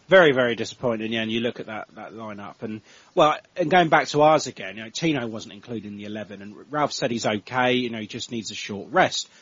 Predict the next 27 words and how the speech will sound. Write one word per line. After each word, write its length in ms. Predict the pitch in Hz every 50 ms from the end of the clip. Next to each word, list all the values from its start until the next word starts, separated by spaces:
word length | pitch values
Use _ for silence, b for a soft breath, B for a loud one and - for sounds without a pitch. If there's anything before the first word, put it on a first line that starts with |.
| b b b
I 80 | 113 143
don't 160 | 202 247 233
have 140 | 233 240 202
a 40 |
problem 400 | - - - 226 262 - 175 120
with 100 | 107 - -
that, 200 | 101 95 95 -
right, 160 | 92 107 123
because 240 | - 156 - 160 -
you've 120 | 175 175 -
got 180 | 196 - -
Perraud 340 | - - 165 160 165 156 151
and, 140 | 147 151 160
and 240 | - 147 143 135 -
Kyle 160 | 156 151 147
Walker-Peters. 560 | 139 127 - - - 147 151 113 104 - - b b b b b b
Those 220 | - 254 294 277 -
two 200 | - 247 233 196
are 60 | 175
more 300 | 175 185 220 226 220 196
than 120 | 175 160
capable 440 | 147 170 175 175 - _ - 120 107
against 320 | 110 - 117 107 - - -
a 40 | 127 110
team 80 | 101
like 180 | 98 95 92 95
Watford. 420 | 101 95 - _ _ 98 95 95